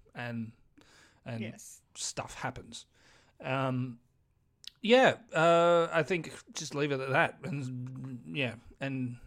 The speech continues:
Speaker 1: yeah. Have you seen it?
Speaker 2: Did you, yeah, yeah, I saw it at the cinema.
Speaker 1: Oh.
Speaker 2: Yeah.
Speaker 1: Okay.
Speaker 2: Yeah.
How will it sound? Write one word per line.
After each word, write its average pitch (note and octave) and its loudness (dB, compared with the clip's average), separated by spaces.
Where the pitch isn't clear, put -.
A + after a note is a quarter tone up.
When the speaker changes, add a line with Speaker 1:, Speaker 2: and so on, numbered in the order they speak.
Speaker 1:
yeah. F#3 -8
Have C#3+ -2
you F3 -2
seen A#3 -2
it? F4 -10
Speaker 2:
Did - -8
you, A#3 -8
yeah, C4 8
yeah, C#4 8
I A#3+ 8
saw A#3+ -4
it A3+ -4
at G#3+ -12
the G3 -10
cinema. F#3+ -10
Speaker 1:
Oh. G#3+ 2
Speaker 2:
Yeah. F3 -4
Speaker 1:
Okay. B2 -8
Speaker 2:
Yeah. A3+ -4